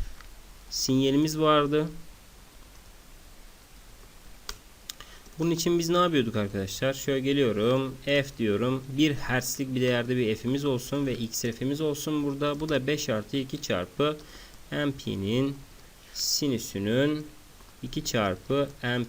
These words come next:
P'nin pay değerinin F ile çarpılması ve T ile çarpılmasından oluşan bir tane değişken oluyor. Yani burada biz referans dizisini de aslında önceden yaratmış oluyoruz arkadaşlar. <clears throat> Şimdi bakın buraya geliyorum.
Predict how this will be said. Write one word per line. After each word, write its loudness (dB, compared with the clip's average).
P'nin 0
pay 0
değerinin 0
F -2
ile 0
çarpılması -2
ve 0
T 2
ile 2
çarpılmasından -2
oluşan 0
bir -6
tane 2
değişken 4
oluyor. 2
Yani 2
burada 0
biz 2
referans 4
dizisini 2
de 2
aslında 0
önceden 0
yaratmış 0
oluyoruz -4
arkadaşlar. -10
<clears throat> 2
Şimdi 0
bakın 4
buraya 4
geliyorum. 4